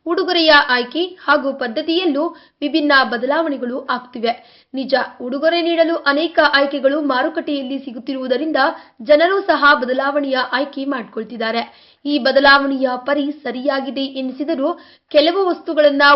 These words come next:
ಉಡುಗೊರೆಯಾಗಿ ನೀಡಬಾರದು. ಹಾಗೊಮ್ಮೆ ನೀಡಿದರೂ ಅದನ್ನ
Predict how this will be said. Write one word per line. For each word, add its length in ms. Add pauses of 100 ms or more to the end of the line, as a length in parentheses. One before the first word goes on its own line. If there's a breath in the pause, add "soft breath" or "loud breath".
ಉಡುಗೊರೆಯಾಗಿ 680
ನೀಡಬಾರದು. 880 (120)
ಹಾಗೊಮ್ಮೆ 600
ನೀಡಿದರೂ 540
ಅದನ್ನ 420